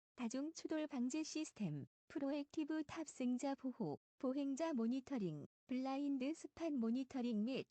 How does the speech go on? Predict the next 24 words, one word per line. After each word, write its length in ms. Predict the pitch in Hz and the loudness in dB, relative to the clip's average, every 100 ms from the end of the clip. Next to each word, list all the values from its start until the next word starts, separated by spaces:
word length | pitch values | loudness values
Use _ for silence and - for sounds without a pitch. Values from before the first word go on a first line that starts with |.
| - | -4
후방 440 | 339 285 269 285 | 0 2 0 0
트래픽 480 | - 240 262 - 320 | -2 -2 0 -2 -2
경고, 480 | 294 262 240 170 185 _ - | 0 0 2 0 -2 _ -8
파크 360 | 339 - 311 | -6 -2 -2
파일럿, 560 | 302 294 247 247 202 123 - _ - | -2 -2 0 2 2 0 -8 _ -4
전후방 480 | 240 226 269 294 302 | 0 2 2 0 0
센서, 500 | 262 262 - 175 - _ - | 0 0 0 -2 -2 _ -6
피로 280 | 302 285 302 | 0 2 2
경고 420 | 285 247 254 262 | 0 0 2 0
시스템 520 | 311 - 320 - 311 262 | -2 -2 -2 -2 -2 0
등 260 | 240 302 - _ | -2 -2 -6 _
첨단 460 | - 349 320 330 320 | -6 -4 0 0 0
안전, 520 | 196 240 240 165 143 - _ - | 0 -2 -2 -2 -4 -8 _ -8
편의 400 | 294 220 277 349 | 0 0 0 -2
사양을 540 | 339 320 311 294 294 | 0 0 2 0 0
기본 360 | - 240 277 277 | 0 2 0 0
적용했다. 840 | 269 214 254 269 269 - 143 131 - _ _ _ _ _ _ - | 0 0 -2 -2 -4 -6 -8 -8 -18 _ _ _ _ _ _ 0
디젤 360 | 240 285 254 | 2 2 2
엔진에 540 | 220 208 214 220 233 247 | 2 2 2 2 2 0
대한 360 | 247 254 285 | 0 2 0
불편한 580 | - 247 - 285 277 311 | 0 -2 0 0 0 0
시선을 540 | - 330 311 311 294 | 0 -2 0 0 2
없애기 540 | 247 185 - 262 262 208 | 2 0 -2 0 2 4
위해 400 | 190 202 175 | 4 2 0